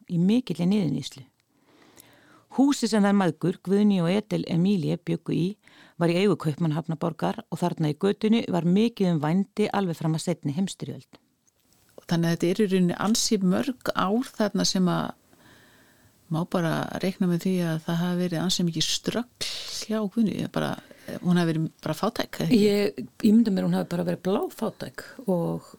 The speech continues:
Speaker 1: uh, hún er alveg, hún er á einhverju svona opinberu framfæri. Það var gríðarlega mikill fjöldi barna sem fékk,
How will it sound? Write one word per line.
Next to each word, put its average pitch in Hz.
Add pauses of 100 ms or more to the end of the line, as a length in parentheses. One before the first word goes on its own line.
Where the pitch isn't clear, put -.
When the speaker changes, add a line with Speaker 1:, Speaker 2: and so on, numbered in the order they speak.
(220)
Speaker 1:
uh, 180
hún 180
er 214
alveg, 185
hún 196
er 240
á 202 (460)
einhverju 208
svona 202
opinberu 208
framfæri. 175
Það 180
var - (400)
gríðarlega 220
mikill 185
fjöldi 202
barna 240 (600)
sem -
fékk, 202